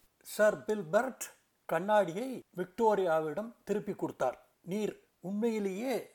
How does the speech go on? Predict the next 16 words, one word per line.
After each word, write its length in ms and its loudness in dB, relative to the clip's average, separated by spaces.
மிகுந்த 520 -2
தைரியசாலி" 680 0
என்று 340 -4
விக்டோரியா 580 0
பாராட்டினாள். 640 2
சர் 380 0
பில்பர்ட் 420 -4
சொன்னார், 480 2
"இது 240 -6
அப்படி 400 -2
ஒன்றும் 420 -2
ஒரு 200 -2
பெரிய 420 0
தைரியமான 680 0
செயல் 420 0
இல்லை. 300 -2